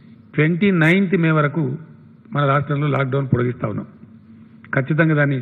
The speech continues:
సీరియస్గా అమలు చేస్తాం. కర్ఫ్యూ, నైట్ కర్ఫ్యూ రాష్ట్రమంతా కూడా ఉంటుంది at any cost. సెవెన్ పిఎం తర్వాత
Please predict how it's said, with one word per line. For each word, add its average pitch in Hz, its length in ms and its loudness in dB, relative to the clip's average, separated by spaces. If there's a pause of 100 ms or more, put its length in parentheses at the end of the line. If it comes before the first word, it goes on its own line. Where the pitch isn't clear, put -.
(100)
సీరియస్గా 143 400 -4 (520)
అమలు 139 240 2
చేస్తాం. 151 260 -2 (1700)
కర్ఫ్యూ, 170 280 4 (120)
నైట్ 165 280 2
కర్ఫ్యూ 165 320 2
రాష్ట్రమంతా 156 460 0
కూడా 147 140 2
ఉంటుంది 117 280 -6 (1000)
at 131 120 0
any 156 200 2
cost. 104 220 -4 (1500)
సెవెన్ 165 300 4
పిఎం 165 280 4
తర్వాత 156 240 2